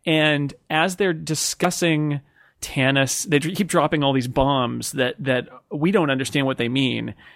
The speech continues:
And it's Tanis and Ravenwood and the Lost Ark. If you watch that scene and you look at, just look at Harrison Ford and Denham Elliott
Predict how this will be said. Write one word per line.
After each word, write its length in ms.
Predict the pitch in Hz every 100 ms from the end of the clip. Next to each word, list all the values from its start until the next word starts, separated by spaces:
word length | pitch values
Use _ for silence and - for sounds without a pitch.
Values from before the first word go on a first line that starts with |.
| -
And 100 | 131
it's 200 | 120 -
Tanis 480 | - 147 135 131 127
and 140 | 127
Ravenwood 680 | 123 127 131 127 123 120 120
and 180 | 117 117
the 40 |
Lost 580 | 143 - 127 127 131 -
Ark. 400 | 123 117 113 - - - - _ _ -
If 180 | 190 180
you 60 |
watch 260 | 175 233 -
that 160 | 185 -
scene 200 | 190 160
and 100 | 151
you 120 | 151
look 200 | 170 202
at, 120 | 160
just 540 | 135 170 190 208 - - -
look 420 | 156 180 180 - -
at 160 | 143
Harrison 400 | 139 165 175 160
Ford 460 | - 160 147 151 147
and 200 | 139 127
Denham 300 | 143 147 139
Elliott 500 | 131 135 123 110